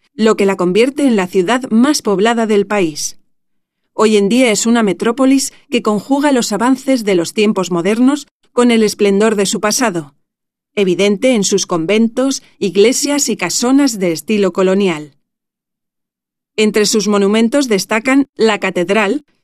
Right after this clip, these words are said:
del siglo dieciséis, el Palacio de Torre Tagle,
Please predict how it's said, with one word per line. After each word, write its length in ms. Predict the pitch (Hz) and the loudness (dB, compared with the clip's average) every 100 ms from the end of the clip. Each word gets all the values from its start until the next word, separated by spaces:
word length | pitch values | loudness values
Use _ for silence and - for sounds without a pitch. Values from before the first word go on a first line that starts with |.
| _ | _
del 200 | 208 175 | 0 0
siglo 360 | - 226 202 | 0 0 2
dieciséis, 680 | 185 185 190 - 202 190 - _ _ _ _ _ | 0 -2 -2 -2 -2 -2 -10 _ _ _ _ _
el 180 | 233 226 | -2 0
Palacio 460 | 233 254 320 302 262 | 2 0 2 0 2
de 140 | 190 | 0
Torre 340 | 202 226 202 | 0 0 0
Tagle, 480 | 175 208 220 233 262 | -2 -4 0 0 0